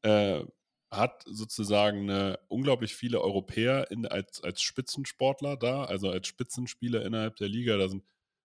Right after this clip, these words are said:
wenn man sich die M-V-P-Kandidaten angucken, äh, dann sind das Europäer. Ähm, und das ist immer auch eine, eine Marketing-, eine Marketingfrequenz, dass dann halt jemand aus anderen Ländern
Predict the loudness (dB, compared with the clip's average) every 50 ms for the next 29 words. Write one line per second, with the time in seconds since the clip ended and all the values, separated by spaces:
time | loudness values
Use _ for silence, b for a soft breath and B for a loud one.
0 | _ -4 -2 0 0 0 -2 -4 -4 -2 -2 -2 -2 -2 -2 -4 -4 -2 0 0
1 | 0 2 4 4 4 2 2 -2 -4 -4 -2 -2 -4 -4 -4 -4 -6 -6 -6 _
2 | _ _ _ _ _ _ _ _ _ _ -6 -4 -4 -4 -2 -2 -2 -2 0 0
3 | -2 -2 -4 -2 0 0 0 0 0 -4 _ _ _ _ _ _ _ _ _ _
4 | 0 4 6 6 6 6 4 4 2 0 0 -2 -4 -6 -10 _ _ _ _ _
5 | _ _ _ _ _ _ _ _ _ _ _ _ -4 0 2 4 4 4 2 -2
6 | -6 -10 -14 _ _ _ _ _ _ _ _ -8 -8 -6 -6 -6 -6 -6 -8 _
7 | 0 2 2 2 2 0 0 0 -2 -4 -6 -6 0 4 6 6 6 4 2 -4
8 | -6 -14 -20 -20 -20 _ _ _ -8 -6 -4 -2 -2 -2 -2 -2 0 0 2 4
9 | 4 2 2 0 -4 -8 -8 -6 -6 -6 -4 -4 -2 0 0 -2 -2 -6 -10 -8
10 | -8 -6 -8 -8 -10 -12 -12 -12 -12 -10 -12 -12 -6 -4 -2 -2 -2 -2 -2 0
11 | 0 0 0 0 -2 -2 0 -2 -2 0 0 0 0 0 -2 -4 -6 -6 -4 -4
12 | -2 -2 -2 -2 -2 -2 -2 -2 -4 -6